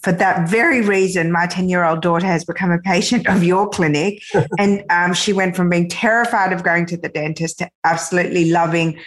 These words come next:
Speaker 1: what she calls her facials for the teeth. Um, she's the
Speaker 2: <laughs> I love it.
Speaker 1: airflow. Yeah, she has
Speaker 2: I'm
Speaker 1: the
Speaker 2: gonna
Speaker 1: airflow.
Speaker 2: steal th-, I'm gonna steal that from her.
Speaker 1: Yeah, so she loved it. And she says, "Mummy, our dentist is so bougie," and, um, she
Speaker 2: <laughs>
Speaker 1: likes it there. So,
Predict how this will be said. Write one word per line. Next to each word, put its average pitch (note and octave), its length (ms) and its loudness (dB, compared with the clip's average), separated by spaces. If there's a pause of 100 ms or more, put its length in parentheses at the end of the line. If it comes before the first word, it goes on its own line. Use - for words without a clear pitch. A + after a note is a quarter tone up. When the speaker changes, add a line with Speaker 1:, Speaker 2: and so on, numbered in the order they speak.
(140)
Speaker 1:
what - 180 0
she E3+ 240 0
calls D#3 360 0
her D#3 180 0
facials D#3+ 840 -2
for E3+ 100 -6
the D#3 120 -2
teeth. D#3+ 440 -2 (460)
Um, D3 220 -2
she's D#3 340 -2
the E3 140 0
Speaker 2:
<laughs> - 40 0
I E3+ 160 4
love - 160 0
it. F3+ 40 -2
Speaker 1:
airflow. E3+ 280 0
Yeah, F#3 260 2
she F3 140 -2
has F3+ 120 0
Speaker 2:
I'm - 80 2
Speaker 1:
the - 80 2
Speaker 2:
gonna D3 140 2
Speaker 1:
airflow. F3+ 160 0
Speaker 2:
steal E3 200 2
th-, D#3+ 140 2
I'm D3 140 2
gonna D#3+ 200 2
steal D3 340 2
that C#3 220 -2
from A#2 160 0
her. A#2 180 0 (360)
Speaker 1:
Yeah, F3+ 260 2
so E3 200 -2
she F3 160 -2
loved E3 240 2
it. E3+ 80 2
And F3 320 0 (260)
she - 180 -2
says, F3 200 0
"Mummy, E3+ 440 2
our E3+ 220 0
dentist E3 440 -2
is D3 140 -4
so E3+ 160 2 (200)
bougie," D3+ 680 0
and, C#3+ 400 -4
um, C#3+ 240 0
she - 160 -4
Speaker 2:
<laughs> - 120 -4
Speaker 1:
likes - 180 -14
it - 160 -14
there. - 180 -6
So, E3 160 -2